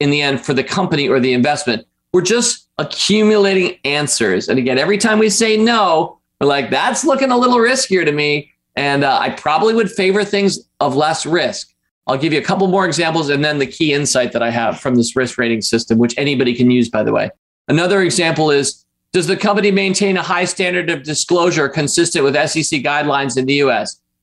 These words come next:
Actually, even better, that's number eight. Number nine is, would an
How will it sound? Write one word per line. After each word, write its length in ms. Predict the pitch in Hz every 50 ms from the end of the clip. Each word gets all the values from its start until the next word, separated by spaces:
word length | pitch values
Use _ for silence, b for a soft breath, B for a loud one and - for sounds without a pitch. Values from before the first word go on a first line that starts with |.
| _ -
Actually, 280 | - 214 - 247 247
even 200 | 247 220 226 202
better, 460 | 165 202 202 214 202 185 170 - - - -
that's 260 | 156 180 180 185 190
number 240 | 180 170 170 165 -
eight. 200 | 156 170 151 -
Number 240 | 151 170 175 180
nine 320 | 165 170 170 180 185 185 175
is, 260 | 156 147 139 139 - _ _ _ _
would 160 | - 147 180 180
an 120 | 180 165